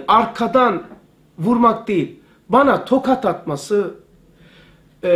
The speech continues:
y-, y-, Yunan'ın bana mermi atmasından daha ağır geliyor. Yunan bana, Yunan bana tokat vurması benim,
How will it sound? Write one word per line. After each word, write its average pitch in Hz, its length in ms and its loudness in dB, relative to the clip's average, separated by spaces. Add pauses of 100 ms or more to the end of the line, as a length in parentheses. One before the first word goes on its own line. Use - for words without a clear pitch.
(260)
y-, 185 280 -8
y-, 160 400 -8
Yunan'ın 285 640 4 (320)
bana 254 320 4
mermi 240 400 2
atmasından 190 960 -2
daha 220 260 0
ağır 143 340 -4
geliyor. 127 360 -12 (3250)
Yunan 330 440 4
bana, 240 480 4 (1300)
Yunan 311 480 4
bana 190 460 0 (380)
tokat 277 500 0
vurması 190 540 -2 (1160)
benim, 277 560 2